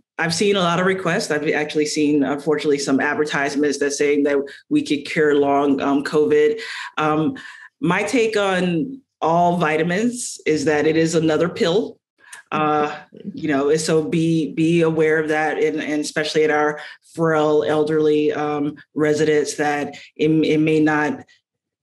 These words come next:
be as benign as you think it is, because you're now asking them to take yet another medication on top of what other po-, whatever other polypharmacy. And I have not seen any studies, uh, that,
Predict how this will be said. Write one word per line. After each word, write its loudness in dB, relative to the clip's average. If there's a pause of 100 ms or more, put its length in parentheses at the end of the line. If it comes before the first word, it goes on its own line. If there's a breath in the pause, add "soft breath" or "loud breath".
(120)
be 4
as -2
benign 0
as -2
you -2
think 0
it 2
is, 2
because -2
you're 2
now 0
asking -2
them 2
to 0
take -4
yet 0
another 2
medication 0
on 0
top -4
of -2
what 2
other 2
po-, -12
whatever 0 (320 loud breath)
other 2
polypharmacy. 0 (280 loud breath)
And 0
I 2
have 0
not -2
seen -2
any 2
studies, -2 (100)
uh, -4
that, -4